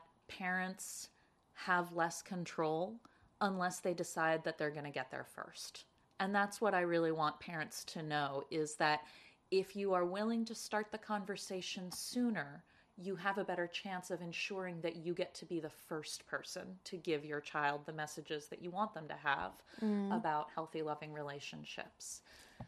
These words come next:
Speaker 2: I don't know if I'll be articulating this properly, but I remember you saying something along the lines of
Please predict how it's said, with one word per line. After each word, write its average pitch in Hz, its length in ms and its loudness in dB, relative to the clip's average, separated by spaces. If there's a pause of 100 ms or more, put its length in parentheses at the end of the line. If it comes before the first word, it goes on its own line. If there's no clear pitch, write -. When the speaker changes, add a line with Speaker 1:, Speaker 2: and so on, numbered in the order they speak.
(300)
Speaker 2:
I 226 80 8
don't 262 120 12
know 285 120 10
if 277 100 8
I'll 226 100 12
be 208 240 8
articulating 202 600 6
this 190 160 2
properly, 190 580 6
but 185 140 6
I 185 100 12
remember 202 480 8
you 196 200 4
saying 208 320 6
something 220 360 2
along 185 300 8
the 180 80 4
lines 180 380 4
of 175 420 4